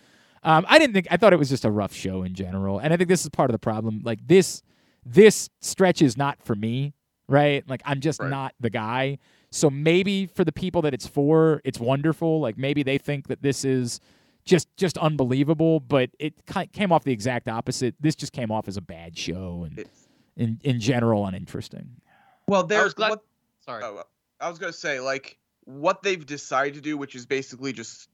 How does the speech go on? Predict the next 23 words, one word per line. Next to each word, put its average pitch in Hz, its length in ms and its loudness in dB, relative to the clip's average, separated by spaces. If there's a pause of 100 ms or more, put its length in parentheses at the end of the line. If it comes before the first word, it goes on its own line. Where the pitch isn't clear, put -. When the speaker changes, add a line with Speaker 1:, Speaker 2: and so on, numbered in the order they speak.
Speaker 2:
cater 156 280 -2
to 156 140 -8
that 143 160 0
crowd 143 260 0
without 135 480 -4 (500)
trying 151 500 -2
to 170 120 -6
build 151 240 -2
it 147 100 -4
up 151 140 -2
in 156 100 -8
any 151 160 -6
other 151 140 -4
way, 156 100 -2
without 127 360 -6
showing 139 520 -4
promos, 139 480 -2
without 127 280 -6
doing 131 240 -8
vignettes, 131 500 -2
without 123 320 -6
doing 135 280 -10
anything, 139 440 -8